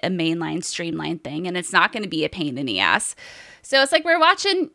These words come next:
little babies grow up, Andrea, right before our very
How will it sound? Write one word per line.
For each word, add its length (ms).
little 240
babies 380
grow 140
up, 120
Andrea, 400
right 180
before 280
our 100
very 380